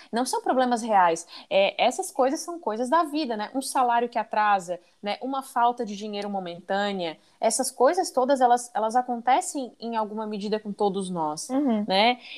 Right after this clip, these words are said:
Speaker 1: E, então, assim, muitas vezes a gente quer pegar uma carcaça
Speaker 2: Sim.
Speaker 1: de uma coisa que a gente nem sempre é. "Ah, não, eu consigo lidar com isso aqui." Não, às vezes a tua
Speaker 2: Uhum.
Speaker 1: fraqueza é justamente isso. "Poxa, minha mãe,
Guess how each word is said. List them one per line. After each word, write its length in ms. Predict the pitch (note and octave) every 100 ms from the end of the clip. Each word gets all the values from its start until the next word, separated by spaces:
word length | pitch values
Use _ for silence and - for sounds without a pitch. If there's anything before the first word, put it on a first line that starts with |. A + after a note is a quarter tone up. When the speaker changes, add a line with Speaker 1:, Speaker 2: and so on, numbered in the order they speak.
| B3+
Speaker 1:
E, 460 | G#3+ A3 A3 A3 -
então, 320 | A#3+ A#3+ B3+
assim, 240 | C#4+ C#4+
muitas 280 | B3+ B3+ C#4
vezes 120 | C4+
a 40 | C#4+
gente 200 | D4 -
quer 440 | - A#3+ C#4+ - _ _ _
pegar 240 | C4+ A3+ G3+
uma 120 | F3+
carcaça 640 | - G#3+ - A#3+ C#4 - A#4
Speaker 2:
Sim. 260 | A4+ - G#3+
Speaker 1:
de 60 | A3+
uma 140 | A3+
coisa 260 | A3+ A#3 A3+
que 80 |
a 60 | A#3
gente 220 | G#3 -
nem 180 | G#3 A#3
sempre 480 | C4 B3 A#3+ - A3
é. 240 | F#3+ A3+ - - -
"Ah, 140 | C4
não, 160 | A#3+ F#3
eu 100 | F#3
consigo 580 | A#3 A3+ - - B3+
lidar 280 | A#3 A3+ A3
com 60 | A3+
isso 100 | -
aqui." 160 | C#4
Não, 180 | G#4 A4+
às 180 | D4+ G#3+
vezes 280 | G#3+ D4 E4
a 100 | C#4+
tua 120 | C4+
Speaker 2:
Uhum. 40 |
Speaker 1:
fraqueza 360 | A#3+ A#3 C#4+ D4
é 40 |
justamente 460 | C4+ C4 D#4 E4 E4
isso. 160 | D#4 C4+
"Poxa, 280 | C#4+ C#4+ C4
minha 320 | B3 C#4+ D4
mãe, 320 | B3 A#3+ C#4+